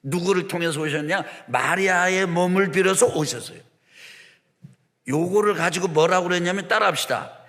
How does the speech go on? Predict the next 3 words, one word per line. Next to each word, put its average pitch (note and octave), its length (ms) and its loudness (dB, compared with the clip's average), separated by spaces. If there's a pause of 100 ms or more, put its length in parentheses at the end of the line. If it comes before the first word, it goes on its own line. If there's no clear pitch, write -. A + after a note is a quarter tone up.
(140)
사람의, D#3 1000 0 (1300)
사람의 F3 760 4 (1080)
속성. - 960 2